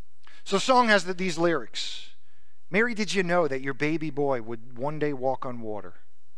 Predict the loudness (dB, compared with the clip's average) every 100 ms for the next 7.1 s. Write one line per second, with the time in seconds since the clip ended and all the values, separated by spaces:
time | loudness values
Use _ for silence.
0 | -6 -6 -6 -6 -6 -6 -6 -6 -6 -6
1 | -4 -4 -2 -2 0 2 0 0 0 0
2 | -2 -2 -2 -2 -2 -4 -2 -2 -2 -4
3 | -4 -4 -4 -4 -4 -4 -4 -4 -4 -6
4 | -4 -4 -4 -6 -6 -6 -6 -6 -4 -6
5 | -6 -6 -4 0 4 4 4 0 0 0
6 | 0 -2 0 0 -2 -4 -4 -4 -4 -4